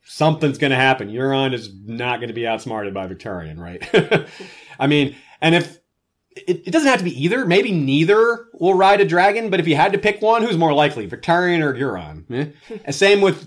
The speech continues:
Speaker 1: marrying Daenerys. Okay, if you had to pick one, who's more likely, Victarion or Euron?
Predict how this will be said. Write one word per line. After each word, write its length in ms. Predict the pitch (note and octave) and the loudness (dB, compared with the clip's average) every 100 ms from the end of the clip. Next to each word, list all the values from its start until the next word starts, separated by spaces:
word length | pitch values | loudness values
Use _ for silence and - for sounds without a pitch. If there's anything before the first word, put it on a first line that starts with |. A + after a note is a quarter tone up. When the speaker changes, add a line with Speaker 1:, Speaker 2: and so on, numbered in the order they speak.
| B2 | -8
Speaker 1:
marrying 680 | E3 D3+ D3+ D3+ D#3+ D#3 D3 | 0 2 4 4 4 4 4
Daenerys. 800 | C#3 D3+ B2 F2 - - - - | 2 2 0 -4 -12 -14 -16 -18
Okay, 240 | A#2 C3 C#3 | -10 -4 -4
if 100 | B2 | -2
you 40 | |
had 160 | C3+ C#3 | 0 0
to 40 | C3+ | 0
pick 220 | F#3 D#3 | -2 0
one, 160 | D#3+ | 2
who's 140 | D3+ D3 | 2 0
more 160 | D#3 C#3 | 0 0
likely, 320 | D3+ D3+ F#2 | 0 -2 -10
Victarion 420 | - D#3 D3 D3 | -12 -8 -4 -4
or 60 | C3 | -4
Euron? 360 | C#3 G#2 D2+ | -4 -6 -10